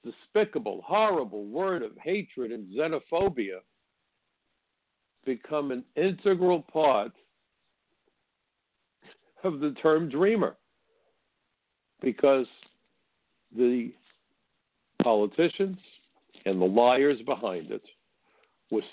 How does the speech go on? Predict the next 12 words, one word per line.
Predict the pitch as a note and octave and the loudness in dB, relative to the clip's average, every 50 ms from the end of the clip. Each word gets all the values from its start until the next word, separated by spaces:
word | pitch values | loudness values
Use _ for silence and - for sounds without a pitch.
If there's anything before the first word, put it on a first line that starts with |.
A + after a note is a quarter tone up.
| - | 0
so | - D3+ D#3+ F3+ F#3+ F#3+ - | 2 4 6 6 4 4 0
intent | D3 C#3 C3+ A2+ - - - E3 D#3+ B2 G2+ - - _ - - - _ _ _ _ _ _ _ _ _ _ _ _ _ _ _ _ _ _ _ _ _ _ | -4 -8 -8 -10 -14 -12 -8 -6 -6 -6 -8 -10 -16 _ -20 -20 -20 _ _ _ _ _ _ _ _ _ _ _ _ _ _ _ _ _ _ _ _ _ _
on | A2+ A2 A2 G#2+ G2 - - | -8 -8 -8 -8 -10 -6 -2
conjuring | D3+ D3+ D3+ D#3 B2+ C3 C#3+ D3+ D3 C#3 C3+ | 0 0 0 0 -2 0 0 2 2 2 2
up | C3+ C3+ C3+ - | 0 0 -2 -2
this | A#2+ A2+ G#2 - - _ - | -6 -6 -6 -6 -12 _ 0
image | D3 D3 D3 C3 A#2+ A2 F#2+ A2 | 2 2 2 2 0 0 0 0
of | A2+ G2 | -2 0
the | G2 A2+ | 0 0
American | G#2+ G2+ A2+ A#2+ B2 C3 C3 C3 A#2+ - B2+ A2+ G#2 | 0 2 2 2 2 4 4 2 2 0 -4 -8 -8
dream | F#2 G2+ A#2 A2+ A#2 A2+ A2+ A2 G#2+ - _ _ _ _ _ | -4 -2 0 2 4 4 2 0 -2 -6 _ _ _ _ _
that | - - - | -6 -6 -6